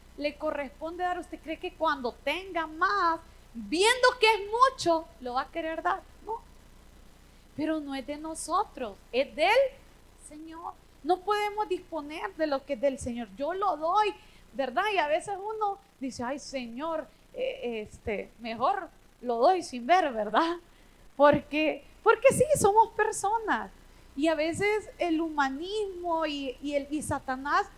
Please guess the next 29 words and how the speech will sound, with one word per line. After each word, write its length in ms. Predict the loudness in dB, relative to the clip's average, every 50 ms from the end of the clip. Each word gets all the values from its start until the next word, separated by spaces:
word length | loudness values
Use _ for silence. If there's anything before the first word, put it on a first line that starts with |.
| -20 -20 -20 -20 -12 -2
juega 360 | 2 2 2 2 2 -2 -4
mucho 600 | -6 -8 -10 -10 -10 -10 -10 -12 -12 -12 -12 -12 -10
con 160 | -12 -10 -8
la 140 | -8 -8 -8
bendición 400 | -8 -10 -14 -16 -16 -14 -14 -12
de 60 | -12
nuestras 360 | -12 -14 -14 -14 -14 -16 -14
mentes. 360 | -12 -14 -14 -14 -14 -16 -18 -18 -20 -20 -20 -20 -8 -4
Nuestras 460 | -4 -4 -4 -6 -6 -6 -6 -6 -8
ofrendas. 800 | -12 -12 -12 -10 -8 -8 -6 -6 -6 -8 -6 -4 -2 -2 -2 -4 -8 -12
Yo 100 | -14 -8
quiero 280 | -6 -4 -4 -4 -4
contarle 540 | -4 -4 -4 -4 0 -2 0 0 -2 -4 -4 -4 -2 -2 -2
algo. 320 | -4 -2 -4 -4 -6 -6 -10 -14 -20 -20 -20 -20 -20 -20 -20 -20 -20 -20 -8
Se 100 | -6 -2
lo 120 | -2 -2
contamos 420 | -2 -2 -6 -4 -6 -6 -6 -6 -6
a 120 | -4 -4
veces 140 | -4 -4 -4
a 120 | -4 -4
la 120 | -4 -4 -6
gente 300 | -8 -14 -8 -10 -10 -10
que, 260 | -8 -8 -8 -8 -8 -12 -20 -20 -20 -20 -20 -10
que 140 | -4 -4 -2
reci-, 380 | -2 -2 -6 -6 -8 -12 -14 -16 -14 -6
que 120 | -4 -2
recibe, 800 | 0 0 0 0 0 -2 -4 -4 -4 -4 -2 -2 -2 -4 -4 -6 -8 -8
este, 460 | -6 -6 -6 -8 -12 -12 -12 -12 -12
fundamentos. 960 | -12 -14 -14 -6 -4 -4 -4 -2 -4 -6 -6 -6 -8 -14 -10 -8 -8 -8 -8